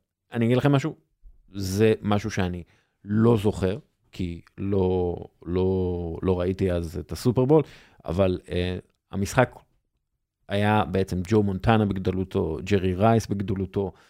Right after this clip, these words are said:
וזו הזכייה השלישית שלהם בסופרבול, וכאמור, לא ראיתי, אה, את זה בעצמי, אבל ראיתי,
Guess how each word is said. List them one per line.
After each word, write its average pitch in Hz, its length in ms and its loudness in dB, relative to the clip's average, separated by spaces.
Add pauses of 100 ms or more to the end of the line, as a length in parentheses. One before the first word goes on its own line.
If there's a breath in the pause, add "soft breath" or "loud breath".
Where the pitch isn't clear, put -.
(200 soft breath)
וזו 92 280 0
הזכייה 98 380 2
השלישית 95 400 -2
שלהם 95 240 0
בסופרבול, 104 760 0
וכאמור, - 960 -4
לא 113 200 2
ראיתי, 107 600 0
אה, 90 280 0 (120)
את 87 80 -4
זה 90 80 -2
בעצמי, 131 760 0
אבל 90 420 -4 (520)
ראיתי, 101 480 0